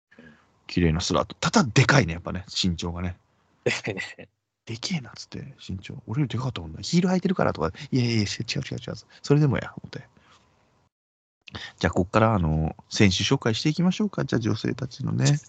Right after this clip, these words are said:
Speaker 2: <laughs>
Speaker 1: めちゃめちゃ面白かった。ナジャさんの名前忘れたんだよな、俺。なんとか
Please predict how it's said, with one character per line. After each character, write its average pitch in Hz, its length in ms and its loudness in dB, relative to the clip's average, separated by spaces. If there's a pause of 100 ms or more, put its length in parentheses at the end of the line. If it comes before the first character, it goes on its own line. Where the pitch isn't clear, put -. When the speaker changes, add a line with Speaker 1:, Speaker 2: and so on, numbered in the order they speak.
(380)
Speaker 2:
<laughs> - 960 -12
Speaker 1:
め 98 180 4
ち - 240 2
ゃ 95 60 -4
め 98 100 -8 (200)
ち - 200 -4
ゃ 123 80 2
面 135 120 -2
白 139 160 0
か - 0 -
っ - 40 -4 (420)
た。 156 60 4
ナ 294 140 8
ジ - 80 2
ャ - 60 6
さ 117 180 2
ん 107 60 4
の 87 80 6
名 90 120 6
前 92 180 4
忘 87 260 0
れ 98 80 2
た 98 140 -4
ん 92 80 -10
だ 78 100 -10
よ 76 60 -12
な、 78 120 -18
俺。 82 140 -20
な 156 200 -4
ん 190 40 -6
と - 100 -14
か - 240 -16